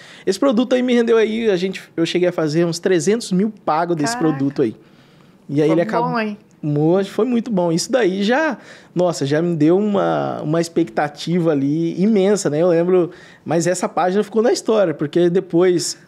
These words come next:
Speaker 1: é, vocês devem conhecer o Edu Maia, que é o rei do TikTok.
Speaker 2: Aham, aham.
Speaker 1: Então, é, ele é um grande amigo, ele, a gente começou junto lá no Japa.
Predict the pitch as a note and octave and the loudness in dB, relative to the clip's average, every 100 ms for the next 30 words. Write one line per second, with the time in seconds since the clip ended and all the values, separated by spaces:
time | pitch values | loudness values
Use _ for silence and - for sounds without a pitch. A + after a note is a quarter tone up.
0 | _ - - D3+ D3+ C#3+ C#3 C3 C3 B2+ | _ -20 -6 0 2 2 0 0 -4 -8
1 | - _ - G3+ G#3 G3 G3 F3 E3+ F3+ | -14 _ -6 -4 0 0 0 0 2 2
2 | D#3 C#3+ C#3+ D#3+ C#3 D3 D#3 D#3 - D4 | 2 2 0 -2 -2 0 0 0 0 0
3 | C#4+ D#4 A4+ A#4 D4 D4 E4+ G4 - D3 | 2 0 0 -2 -2 0 -2 -4 -6 -2
4 | F3+ F#3+ D#3+ C3 C3+ C#3 C3+ D#3+ F#3+ A3 | 0 2 0 0 2 2 2 2 4 2
5 | A#3+ A3 G#3 G#3+ C#4 B3 A#3 F#3+ E3 F3 | 2 2 2 2 2 2 2 2 2 2
6 | F#3 C#3+ C#3+ F3 F3+ A3 G#3+ C#4+ B3+ C4 | 2 0 -2 -2 0 0 2 2 4 4
7 | C4 A#3+ C4+ C#4 A#3 E3+ A#2 | 2 0 0 0 0 -2 -6